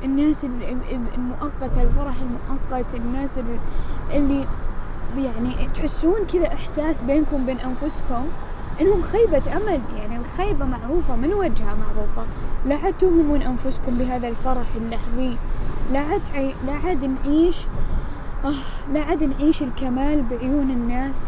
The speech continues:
خلاص، خل نعيشه بعيوننا يا جماعة، خل نعيشه بالإنجاز، خل نعيشه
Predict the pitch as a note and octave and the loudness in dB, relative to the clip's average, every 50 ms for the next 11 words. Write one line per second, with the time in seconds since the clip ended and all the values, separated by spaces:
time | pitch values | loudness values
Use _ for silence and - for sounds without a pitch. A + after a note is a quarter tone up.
0 | - B3+ A#3+ A#3 B3 C#4 D4 - - C#4 C4 C4+ C4+ C#4+ D#4+ - - E4+ D#4+ D4+ | -2 -2 -2 -2 -2 -2 -2 -4 -4 -2 0 0 0 0 0 -2 -2 -2 -2 -2
1 | C4+ C#4 C#4 D4 D4 C#4 C#4 C4 B3 A#3+ A3+ - A#3 A3+ A#3 A#3 A3+ G#3+ G#3 G#3+ | 0 0 0 2 2 2 0 0 0 -2 -2 -2 -2 -2 0 0 0 0 0 -2
2 | A3 - B3 B3 C4 C4+ C#4+ D#4+ - D4+ C4+ A3+ A3+ - - A3+ G#3 G3+ - A3 | -4 -4 -4 -2 -2 0 0 0 0 0 0 0 0 -2 -2 -4 -4 -4 -4 -2
3 | G#3+ G#3 G#3 - - - - - - - - - - - C4+ C#4 C#4+ D4 D4 D4+ | -2 -2 -4 -4 -6 -8 -8 -4 -2 -2 -2 -2 -2 -2 -2 -4 -2 -2 -2 -2
4 | - C4+ C4 B3 A#3+ | 0 0 -2 -2 -2